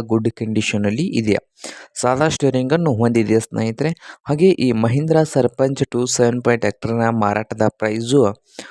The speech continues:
ಒಂದು ಲಕ್ಷದ ಎಪ್ಪತ್ತೈದು ಸಾವಿರ ಸ್ನೇಹಿತರೆ. ಓನರ್ ಪ್ರೈಸ್ ಬಂದು ಒಂದು ಲಕ್ಷದ ಎಪ್ಪತ್ತೈದು ಸಾವಿರ ಹೇಳ್ತಾ ಇದ್ದಾರೆ. ಇದೇನು ಫೈನಲ್ ಆಗೋದಿಲ್ಲಂತೆ,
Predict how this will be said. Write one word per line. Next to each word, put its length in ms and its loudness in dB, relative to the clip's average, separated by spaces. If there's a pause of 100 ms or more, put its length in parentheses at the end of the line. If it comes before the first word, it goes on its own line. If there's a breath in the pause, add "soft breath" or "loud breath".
(140)
ಒಂದು 260 -2
ಲಕ್ಷದ 340 -2
ಎಪ್ಪತ್ತೈದು 760 2
ಸಾವಿರ 420 2
ಸ್ನೇಹಿತರೆ. 500 -2 (840)
ಓನರ್ 320 2
ಪ್ರೈಸ್ 300 0
ಬಂದು 260 0 (420 loud breath)
ಒಂದು 240 -2
ಲಕ್ಷದ 340 0
ಎಪ್ಪತ್ತೈದು 680 2
ಸಾವಿರ 360 0
ಹೇಳ್ತಾ 300 2
ಇದ್ದಾರೆ. 440 0
ಇದೇನು 340 0
ಫೈನಲ್ 440 0
ಆಗೋದಿಲ್ಲಂತೆ, 680 0